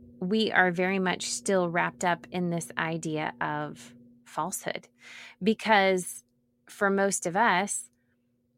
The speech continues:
we want really, really, really hard to prove to the people around us that we are what we say we are.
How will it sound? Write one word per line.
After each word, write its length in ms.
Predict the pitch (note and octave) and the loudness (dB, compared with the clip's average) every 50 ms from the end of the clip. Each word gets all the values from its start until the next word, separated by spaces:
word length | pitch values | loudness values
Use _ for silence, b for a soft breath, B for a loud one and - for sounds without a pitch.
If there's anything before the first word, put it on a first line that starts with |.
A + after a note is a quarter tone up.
| _ _ _ _ _ _ _ _ _ _ _ _ _ _ | _ _ _ _ _ _ _ _ _ _ _ _ _ _
we 240 | - E3+ G3 A#3+ B3 | -4 0 2 4 4
want 400 | A#3 G#3 A3 G#3 F#3+ - E3 E3 | 6 6 6 6 6 2 0 -2
really, 340 | F3+ G#3+ A#3+ A#3+ A#3+ A3 A3 | 0 2 2 2 4 2 2
really, 300 | F#3 G3 G#3+ G3+ G3+ G3 | 4 4 4 4 4 4
really 240 | F#3 G3 G3 F#3 F3+ | 2 2 0 0 -2
hard 600 | E3 - - G#3 G3+ F#3 D#3+ D3+ D3+ D3+ - F3+ - _ _ _ _ - | -2 -2 0 2 2 2 2 0 -2 -4 -6 -10 -18 _ _ _ _ -4
to 140 | - - G#3+ | 0 0 0
prove 800 | F3+ - - G#3+ A3+ A#3+ B3+ A#3+ G3+ F3 C3 E3+ G#3 G3 - _ _ _ b b b b b | 0 0 0 2 4 6 6 6 6 4 4 2 -2 -2 -6 _ _ _ b b b b b
to 80 | - B3 | 0 2
the 120 | G#3 G#3 | 2 4
people 300 | G#3+ A#3 A#3+ A3 G3+ F#3+ | 2 2 0 0 2 2
around 320 | F#3 F3+ E3+ F3+ G3+ G#3 G3+ | 2 2 2 2 2 2 0
us 160 | F#3 E3+ - | 0 -2 0
that 180 | - F3+ - | 0 0 2
we 120 | G3 G3+ - | 2 2 4
are 200 | - E3+ E3 D#3+ | 4 4 4 4
what 160 | E3+ F3 - | 2 0 0
we 80 | - F#3+ | -2 -2
say 260 | - - F#3+ G#3 B3 | -2 0 0 0 2
we 140 | C4+ G#3 E3 | 2 0 0
are. 260 | - - - - | 0 -2 -4 -6